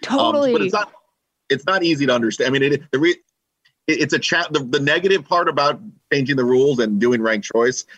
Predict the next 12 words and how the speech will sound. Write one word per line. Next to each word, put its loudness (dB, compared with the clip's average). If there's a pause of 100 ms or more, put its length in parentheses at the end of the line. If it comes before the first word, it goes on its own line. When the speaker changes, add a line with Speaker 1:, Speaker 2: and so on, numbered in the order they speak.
(200)
Speaker 1:
is 0
it 0
could 0
actually 0 (640)
lead 0
to 0
confusion, -2
mistrust -2
of -2
the -2
election -2
system. -12